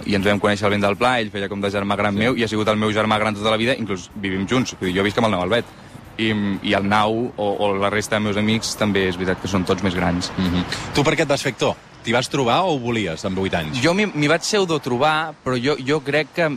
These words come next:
Speaker 1: Jo sóc actor pel meu avi. O sigui, a casa meva no hi ha ningú que s'hi dediqui ni, ni tingui res a veure, però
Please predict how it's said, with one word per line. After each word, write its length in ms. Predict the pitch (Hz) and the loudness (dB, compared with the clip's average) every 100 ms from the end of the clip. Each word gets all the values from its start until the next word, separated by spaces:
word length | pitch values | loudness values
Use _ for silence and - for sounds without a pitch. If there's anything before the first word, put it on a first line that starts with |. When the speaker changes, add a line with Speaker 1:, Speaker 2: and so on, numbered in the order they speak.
| 123 | -2
Speaker 1:
Jo 100 | 160 | 0
sóc 120 | 208 | 0
actor 200 | 143 143 | 0 0
pel 120 | 139 | -2
meu 180 | 110 101 | -2 -4
avi. 200 | 82 - - - - - - - - - - | -6 -10 -12 -16 -20 -20 -20 -20 -20 -18 -4
O 40 | |
sigui, 100 | 165 | 0
a 40 | |
casa 200 | 160 196 | 2 2
meva 200 | 190 185 | 2 2
no 60 | 175 | 4
hi 60 | 151 | 2
ha 60 | |
ningú 240 | 131 120 113 | 2 2 0
que 80 | |
s'hi 100 | 113 | 2
dediqui 540 | 110 107 120 110 127 123 | 2 2 2 2 0 2
ni, 140 | 110 | 0
ni 260 | 104 107 107 | 0 0 0
tingui 240 | 110 110 | 2 2
res 160 | 107 107 | 4 4
a 60 | |
veure, 380 | 113 135 127 131 143 | 4 4 2 0 0
però 200 | 117 113 | 0 2